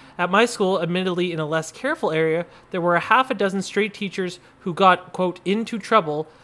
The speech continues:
for pushing boundaries with girls and in one case with a boy. One of my music teachers was arrested and jailed for showing boys gay porn. He was arrested at the time and let off despite showing material to four fifteen-year-olds,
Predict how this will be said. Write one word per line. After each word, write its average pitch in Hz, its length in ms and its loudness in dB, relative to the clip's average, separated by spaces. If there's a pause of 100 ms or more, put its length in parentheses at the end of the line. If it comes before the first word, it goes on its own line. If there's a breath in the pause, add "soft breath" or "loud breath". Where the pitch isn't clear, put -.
(140 soft breath)
for 202 120 -2
pushing 269 520 -2
boundaries 185 600 2
with 175 160 -8
girls 165 400 0
and 160 140 -2
in 160 120 -4
one 196 200 -2
case 180 280 -4
with 175 80 -8
a 170 60 -6
boy. 139 400 -6 (160)
One 220 240 4
of 349 80 0
my 240 180 4
music 208 380 -2
teachers 175 720 -6
was 170 440 -2
arrested 190 420 -2
and 170 140 -2
jailed 175 280 -2
for 180 120 -8
showing 165 460 -2
boys 170 580 -6 (280)
gay 170 220 -2
porn. 160 540 -6 (360 soft breath)
He 196 160 -4
was 185 140 0
arrested 208 400 2
at 214 140 4
the 190 80 -6
time 185 320 0
and 175 160 -4
let 170 240 0
off 160 440 0
despite 165 460 -4
showing 170 400 -2
material 170 460 -4
to - 160 -18
four 175 480 -10
fifteen-year-olds, 170 920 -8